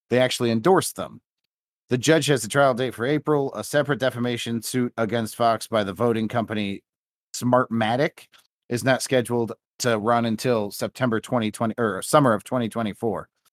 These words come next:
In addition to arguing that its coverage of Dominion was protected as free speech,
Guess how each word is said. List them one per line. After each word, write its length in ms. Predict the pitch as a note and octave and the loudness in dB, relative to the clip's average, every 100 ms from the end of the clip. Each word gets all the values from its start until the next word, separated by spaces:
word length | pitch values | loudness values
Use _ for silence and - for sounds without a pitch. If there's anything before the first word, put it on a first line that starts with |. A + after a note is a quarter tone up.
| _ _ _ - | _ _ _ -2
In 120 | B2 | 0
addition 340 | A#2+ F3+ F#3+ D#3+ | 2 2 4 2
to 80 | |
arguing 400 | A#2+ C3+ B2+ C3 | 4 4 2 0
that 140 | A#2+ A2 | -2 -4
its 120 | G#2 | -2
coverage 340 | C#3+ A#2+ A#2+ | 0 0 -2
of 100 | A2+ | -4
Dominion 440 | A#2 A#2 A#2+ A2+ A2 | -2 0 0 0 -2
was 140 | G2+ | -4
protected 440 | - G#2+ B2+ A2 G#2 | -6 -2 -2 0 -6
as 120 | - | -4
free 200 | A#2+ G2+ | -4 -4
speech, 380 | - C3 F2 | -2 -4 -4